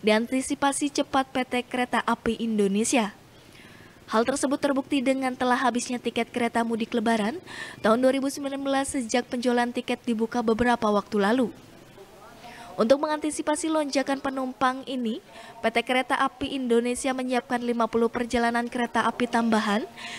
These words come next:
dengan jumlah tempat duduk sebanyak dua puluh sembilan ribu empat ratus lima puluh enam seat per harinya.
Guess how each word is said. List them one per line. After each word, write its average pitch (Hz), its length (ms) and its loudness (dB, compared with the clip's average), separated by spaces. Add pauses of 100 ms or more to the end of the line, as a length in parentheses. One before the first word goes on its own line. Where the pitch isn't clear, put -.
(180)
dengan 226 240 4
jumlah 277 240 2
tempat 294 320 0
duduk 277 240 0
sebanyak 247 480 0
dua 240 240 2
puluh 254 240 0
sembilan 254 400 0
ribu 240 320 0
empat 233 240 0
ratus 233 400 -4
lima 226 240 0
puluh 226 320 2
enam 240 320 -2
seat 247 320 0
per 220 160 0
harinya. 202 480 0